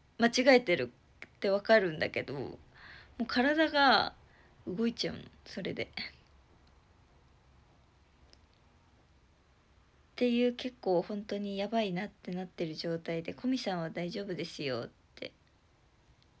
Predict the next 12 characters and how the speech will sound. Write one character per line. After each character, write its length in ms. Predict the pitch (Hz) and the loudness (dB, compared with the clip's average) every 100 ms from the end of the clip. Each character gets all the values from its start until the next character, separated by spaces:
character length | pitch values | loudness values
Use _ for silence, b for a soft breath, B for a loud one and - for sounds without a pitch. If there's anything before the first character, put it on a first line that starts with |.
| _ _ _ _ _ _ _ _ _ _ _ - | _ _ _ _ _ _ _ _ _ _ _ -10
言 160 | 175 | -6
わ 100 | 165 | -4
れ 120 | 165 170 | -4 -4
る 100 | 165 | -6
と、 440 | - 160 - - - _ - _ _ _ _ _ _ _ _ _ _ - b b b - | -6 -6 -6 -8 -16 _ -20 _ _ _ _ _ _ _ _ _ _ -20 b b b -4
い 60 | 208 | 0
や、 220 | 208 - - _ - _ _ _ _ _ _ _ _ _ _ _ _ _ _ _ _ _ _ _ _ _ _ _ _ _ _ _ _ - | 2 0 -8 _ -20 _ _ _ _ _ _ _ _ _ _ _ _ _ _ _ _ _ _ _ _ _ _ _ _ _ _ _ _ -8
ち、 180 | - - _ _ _ | -6 -6 _ _ _
ち、 180 | - - _ _ _ - | -12 -12 _ _ _ -18
ち、 140 | - - _ _ - | -18 -18 _ _ -16
ち、 140 | - - _ _ - | -16 -16 _ _ -8
ち、 3000 | - - - - - - - - - - - - - - - - - - - - - - - - - - - - - - - | -4 -2 0 0 -2 -2 -2 -2 -2 -2 -2 -2 -2 -2 -4 -4 -6 -6 -6 -8 -8 -8 -8 -10 -12 -14 -14 -16 -16 -18 -20